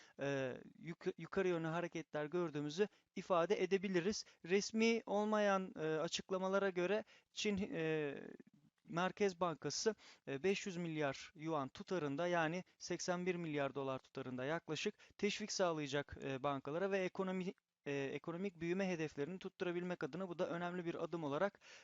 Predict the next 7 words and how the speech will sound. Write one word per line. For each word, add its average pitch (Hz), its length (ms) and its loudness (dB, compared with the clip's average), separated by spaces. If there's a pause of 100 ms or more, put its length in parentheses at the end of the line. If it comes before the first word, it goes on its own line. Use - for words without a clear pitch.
(120)
e, 135 460 0
ifade 180 400 0 (120)
ediliyor. 185 460 2 (260)
Diğer 214 200 8
taraftan, 214 580 2 (360)
e, 143 220 0
bugün, 190 520 0